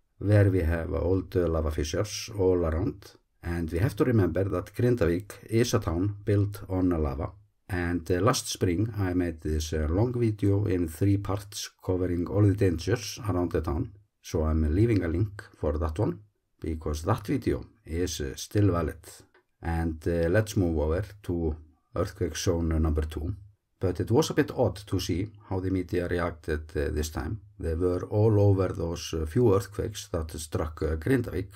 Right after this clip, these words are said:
but, uh, closer to the capital. A way larger earthquake swarm occurred that same evening,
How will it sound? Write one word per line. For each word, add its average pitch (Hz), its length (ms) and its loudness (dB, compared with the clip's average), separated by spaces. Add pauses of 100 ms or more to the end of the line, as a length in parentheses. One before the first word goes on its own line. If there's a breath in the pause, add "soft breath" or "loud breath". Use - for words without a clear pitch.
(280)
but, 85 260 -4
uh, 82 80 -2
closer 156 360 2
to - 160 -2
the 92 80 2
capital. 98 320 0 (400 loud breath)
A 90 180 0
way 127 200 6
larger 104 600 2
earthquake 98 460 -2
swarm 87 400 -4 (120)
occurred 78 520 -4 (160)
that 82 220 -4
same 143 320 2
evening, 87 380 -2